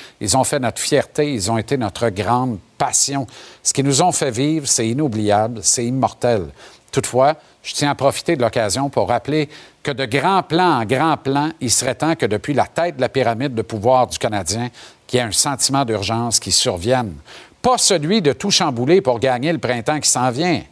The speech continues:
C'est pas ça que je dis, mais un sentiment d'urgence tranquille.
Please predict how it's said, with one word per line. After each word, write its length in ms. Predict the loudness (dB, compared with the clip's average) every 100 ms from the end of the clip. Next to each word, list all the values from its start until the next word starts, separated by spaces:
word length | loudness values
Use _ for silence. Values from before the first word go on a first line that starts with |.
| _
C'est 100 | -2
pas 100 | 0
ça 160 | 4 2
que 140 | 2
je 80 | -2
dis, 280 | -2 -2 -4 -10 -20 -20 -4
mais 100 | -2
un 80 | 2
sentiment 560 | 0 0 0 2 2
d'urgence 580 | 4 2 0 0 0 -2
tranquille. 680 | -2 0 0 2 4 4